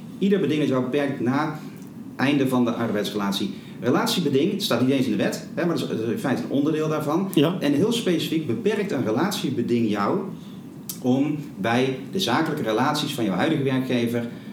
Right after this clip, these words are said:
Speaker 1: eh, aan de slag te gaan, daarmee aan de haal te gaan, daarvoor zaken te gaan doen, eh, proberen bij jouw klant te gaan laten worden, eh, et cetera. Dus van,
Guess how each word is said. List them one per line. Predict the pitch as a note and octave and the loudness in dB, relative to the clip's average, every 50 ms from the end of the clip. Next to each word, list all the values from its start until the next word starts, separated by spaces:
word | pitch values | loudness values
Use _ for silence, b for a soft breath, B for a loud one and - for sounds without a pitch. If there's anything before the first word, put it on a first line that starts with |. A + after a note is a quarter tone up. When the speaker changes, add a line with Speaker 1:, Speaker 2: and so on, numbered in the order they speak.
| B B - | B B -12
Speaker 1:
eh, | - B2+ A2+ A2 G#2+ G#2 G2+ G2+ G2 F#2 - - - - - - | -8 -6 -4 -2 -2 -2 -2 -4 -4 -6 -8 -10 -12 -16 -16 -8
aan | - A#2 G#2+ | -4 -2 -2
de | G2+ | -2
slag | - - D#3+ E3+ E3+ | 0 0 0 0 0
te | - D3+ | 0 0
gaan, | C3 D3 D#3 E3 F3 E3 E3 E3+ - - - - | 0 2 2 2 0 0 -2 -6 -10 -12 -14 -12
daarmee | - - A2 A#2+ B2 B2 A#2+ A2+ G#2+ G#2 G2+ F#2+ - | -8 -2 0 2 2 4 4 2 2 0 0 -2 -2
aan | A2+ A2 | -2 0
de | G2+ | 0
haal | G2 F#2+ A2+ C3 C3 | 0 2 2 2 2
te | C3 D3 | 2 0
gaan, | B2 B2+ C#3 D#3 F#3 G3+ F#3+ - - | 0 2 2 2 0 0 -2 -6 -4
daarvoor | B2 B2 A2+ A2 G#2 - G2 G2 - | -2 0 0 0 0 -2 -2 -4 -4
zaken | - - G#2+ B2+ D3+ E3 D#3+ | -2 -2 -2 0 0 0 0
te | D3+ D3 | 0 0
gaan | D3+ D3 C#3 | 0 0 2
doen, | C3+ D3+ E3 F3 E3 B B B B B - - | 2 2 2 0 0 B B B B B -12 -8
eh, | - G#2+ G#2 G2+ G2+ G2 G2 - | -4 -4 -2 -2 -2 -2 -2 -2
proberen | - B2 A#2 B2 A#2 - F#2+ | -2 0 2 2 2 2 2
bij | G2+ | 0
jouw | G2 F#2+ | 0 0
klant | - - D#3 E3+ F3 | 0 2 2 2 2
te | E3 | 2
gaan | D#3+ D#3 D#3 D3+ | 0 0 0 0
laten | D3+ D3 - C3+ | 0 0 0 0
worden, | B2+ C3+ C3 B2 C3 C3 - | 0 2 2 2 0 0 0
eh, | - A#2+ A#2+ A#2 - | 0 -2 -2 -2 -2
et | G#2 G2+ | -4 -4
cetera. | - C3+ C#3 D3 - - D3 E3+ E3+ B B B B B | -2 -2 -2 -2 -2 -2 -4 -4 -4 B B B B B
Dus | B - C3 - - - - | B -4 -4 -4 -4 -8 -8
van, | - - C3 | -4 -4 -4